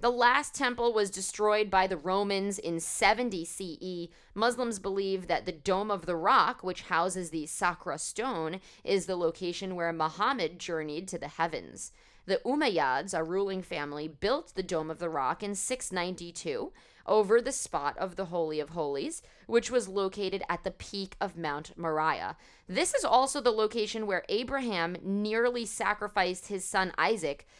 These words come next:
but was then stopped by God. Jews never believed in human sacrifice, by the way, and this was sort of the first mention of it, that we don't do that. The Al-Aqsa Mosque was completed in seven fifteen C E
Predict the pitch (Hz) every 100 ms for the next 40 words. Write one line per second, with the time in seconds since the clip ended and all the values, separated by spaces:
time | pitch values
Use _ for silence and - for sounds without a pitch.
0 | - - 190 208 185 208 196 - - 180
1 | 175 - 165 151 151 139 127 - - -
2 | - 190 185 208 247 226 190 185 220 190
3 | 165 180 196 175 156 165 170 156 - 160
4 | 190 208 180 - 151 147 143 147 170 170
5 | 208 - 233 - 196 190 160 156 - 190
6 | 180 - - 170 165 156 170 240 220 226
7 | 277 285 - 156 165 185 180 175 170 -
8 | 165 156 143 - - - _ - - -
9 | 220 247 262 269 208 247 - 214 180 175
10 | 180 175 - 165 156 151 151 - - 190
11 | 175 214 226 214 151 160 - 180 190 196
12 | 175 170 - 185 175 - 208 180 196 220
13 | 180